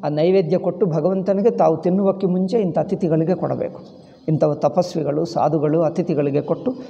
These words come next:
ತಾವು ತಿನ್ನಬೇಕು. ಅವರದ್ದು ವ್ರತ, ಇವರಿಗೂ ಅದೇ ವ್ರತ. ಅದು ನೋಡಿ ಪರಸ್ಪರ ಹೇಗಿತ್ತೋ ಅದು ಇತ್ತು. ಅದು ಈಗೆಲ್ಲ ಹೋಯಿತು,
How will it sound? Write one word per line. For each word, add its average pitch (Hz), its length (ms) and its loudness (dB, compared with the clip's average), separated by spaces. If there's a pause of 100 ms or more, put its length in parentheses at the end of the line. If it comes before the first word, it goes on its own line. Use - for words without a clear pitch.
(120)
ತಾವು 151 200 0
ತಿನ್ನಬೇಕು. - 480 -4 (420)
ಅವರದ್ದು 175 360 2
ವ್ರತ, 160 260 0 (560)
ಇವರಿಗೂ 226 360 4
ಅದೇ 185 200 2
ವ್ರತ. 160 260 -4 (400)
ಅದು 160 100 -12
ನೋಡಿ 160 180 -4
ಪರಸ್ಪರ 156 500 -6
ಹೇಗಿತ್ತೋ 143 480 -6 (380)
ಅದು 180 140 2
ಇತ್ತು. - 280 -4 (640)
ಅದು 156 140 2
ಈಗೆಲ್ಲ 156 340 2
ಹೋಯಿತು, - 360 -6